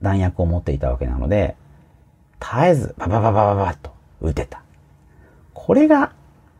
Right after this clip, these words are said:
勝敗を分けたんじゃないかと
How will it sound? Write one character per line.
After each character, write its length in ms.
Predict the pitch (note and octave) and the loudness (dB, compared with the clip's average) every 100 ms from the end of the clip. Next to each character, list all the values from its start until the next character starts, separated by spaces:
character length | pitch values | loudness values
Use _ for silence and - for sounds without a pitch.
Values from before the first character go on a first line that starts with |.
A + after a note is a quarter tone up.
| _ _ _ _ | _ _ _ _
勝 320 | - C#3 B2 | 0 4 4
敗 320 | G#2+ - E2 | 2 -2 -2
を 60 | D#2+ | 0
分 200 | D#2 D#2+ | 0 -2
け 20 | |
た 140 | C#2+ - | -4 -8
ん 80 | |
じ 60 | D#2 | -8
ゃ 40 | |
な 140 | D#2+ - | -8 -10
い 40 | |
か 120 | - F#3 | -10 -10
と 200 | - | -10